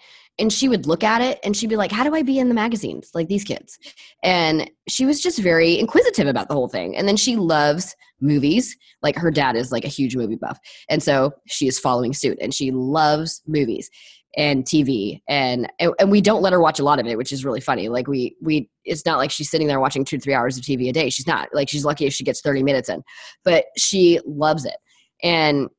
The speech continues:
and so she wanted to know how she could do it. And we were just like, "Who are we to stop her? Who are we to, you know, if, if this is what God created her for, even if it's just, you know, my style and it's for a year,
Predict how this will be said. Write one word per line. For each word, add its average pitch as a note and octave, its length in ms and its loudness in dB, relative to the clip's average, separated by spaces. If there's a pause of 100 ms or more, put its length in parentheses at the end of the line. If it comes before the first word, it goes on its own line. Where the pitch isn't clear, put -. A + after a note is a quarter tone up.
(100)
and D#3+ 140 0
so E3+ 80 0
she D3+ 200 2
wanted C#3 280 0
to F#3 80 -4
know A#3+ 100 2
how A#3+ 100 2
she A#3+ 140 -2
could A#3+ 100 0
do F4 160 4
it. - 240 -2
And D#3 240 2
we E3 120 2
were E3+ 120 4
just E3 240 -6
like, C#3 160 0
"Who G3 120 2
are A3 80 2
we A#3 140 4
to G#3+ 60 0
stop G#3+ 280 0
her? A#2+ 260 -2 (300)
Who G#3+ 100 6
are G3+ 160 6
we G#3 220 2
to, F3 640 4
you F#3 140 0
know, C3+ 300 2 (460)
if, E3+ 160 2
if D#3 180 2
this E3+ 220 0
is G#3 160 2
what F3+ 300 2 (280)
God D#3+ 240 2
created D#3+ 260 0
her F#3 80 4
for, G3 240 4
even F3+ 260 0
if E3+ 120 -2
it's D#3 160 -4
just, - 300 -2
you F3 80 0
know, D3+ 180 0 (220)
my D3+ 240 2
style D#3 380 0
and C#3+ 100 0
it's - 160 -4
for C#3+ 220 0
a A2+ 60 2
year, B2+ 380 -2